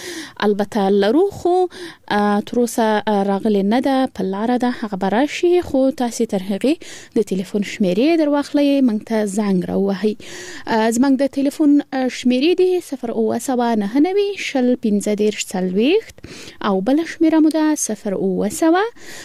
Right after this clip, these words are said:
اته سوه دوه ویشت اووه سوه پنځه پنځوس. همدا اوس، آه، تاسې کولی شئ چې دغه شمیره ډایل کړئ، زنګ وهئ او، آه، خپلې پوښتنې له موږ سره شریکې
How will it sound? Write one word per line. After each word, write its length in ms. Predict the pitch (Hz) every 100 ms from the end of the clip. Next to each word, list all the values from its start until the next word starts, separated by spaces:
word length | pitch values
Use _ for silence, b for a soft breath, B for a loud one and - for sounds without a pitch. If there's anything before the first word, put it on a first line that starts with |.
| B
اته 240 | 226 226 208
سوه 300 | 226 208 196
دوه 240 | 196 202 254
ویشت 420 | 302 320 320 -
اووه 220 | 302 302
سوه 320 | 294 302 302 302
پنځه 440 | 254 196 170 160 156
پنځوس. 360 | 185 185 - - 311 339 B 269
همدا 280 | 220 214
اوس، 560 | 226 285 403 415 - -
آه، 220 | 370 370
تاسې 320 | - 311 - 285
کولی 340 | 233 220 226
شئ 160 | 220 226
چې 300 | - 220 208 190
دغه 140 | 190
شمیره 540 | 185 - 196 180 180 175
ډایل 300 | 208 285 320 -
کړئ، 480 | 339 349 349 - 233
زنګ 500 | - 220 220 247 294
وهئ 560 | 320 320 339 339 349 - -
او، 420 | 196 196 190 196
آه، 220 | 196 196 B B B 302 B - 220 214
خپلې 340 | - 285 254 254
پوښتنې 600 | 262 - 320 220 180 180
له 80 | 190
موږ 220 | 185 180
سره 240 | - 180 175
شریکې 420 | - 196 190